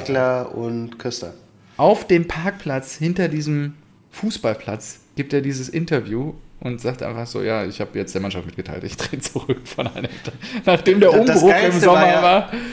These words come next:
Speaker 1: ich hab
Speaker 2: Und
Speaker 1: das
Speaker 2: so
Speaker 1: dem
Speaker 2: ist
Speaker 1: Vorstand
Speaker 2: ge-
Speaker 1: mitgeteilt und ich hoffe, dass, äh,
Speaker 2: Das
Speaker 1: dass
Speaker 2: angenommen
Speaker 1: mein
Speaker 2: wird.
Speaker 1: Wunsch nachgegeben wird.
Speaker 2: <laughs>
Speaker 1: What?
Speaker 2: Der lebt
Speaker 1: Nein,
Speaker 2: noch
Speaker 1: der
Speaker 2: in der
Speaker 1: Vorstand
Speaker 2: Welt.
Speaker 1: wird bestimmt sagen,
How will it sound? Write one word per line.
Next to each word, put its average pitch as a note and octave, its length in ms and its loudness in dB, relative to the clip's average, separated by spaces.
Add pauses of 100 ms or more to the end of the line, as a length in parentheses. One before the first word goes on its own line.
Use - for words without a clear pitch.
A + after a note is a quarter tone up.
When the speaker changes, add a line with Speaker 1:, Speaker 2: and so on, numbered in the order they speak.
(120)
Speaker 1:
ich C#3 160 -2
hab D#3+ 80 2
Speaker 2:
Und F3+ 80 2
Speaker 1:
das D#3+ 100 4
Speaker 2:
so D#3+ 60 2
Speaker 1:
dem D3+ 80 4
Speaker 2:
ist D3 60 -6
Speaker 1:
Vorstand D#3+ 380 2
Speaker 2:
ge- D3+ 80 0
Speaker 1:
mitgeteilt C#3 460 -2
und A#2 80 -2
ich A2+ 160 -6
hoffe, C3 240 -4
dass, A2 300 -6
äh, G#2+ 480 -8
Speaker 2:
Das D3+ 120 0
Speaker 1:
dass - 80 -4
Speaker 2:
angenommen C3+ 360 4
Speaker 1:
mein B2+ 80 2
Speaker 2:
wird. C3+ 140 6
Speaker 1:
Wunsch - 260 -4
nachgegeben A2 1120 -6
wird. - 360 -2
Speaker 2:
<laughs> - 180 -6 (480)
Speaker 1:
What? - 400 0 (560)
Speaker 2:
Der E3+ 100 4
lebt C#3 120 6
Speaker 1:
Nein, D3 60 6
Speaker 2:
noch E3 120 6
Speaker 1:
der E3 80 4
Speaker 2:
in C#3 60 2
der C#3+ 140 6
Speaker 1:
Vorstand E3 440 4
Speaker 2:
Welt. D#3 100 4
Speaker 1:
wird - 60 -8
bestimmt F#3 420 2
sagen, D3+ 500 4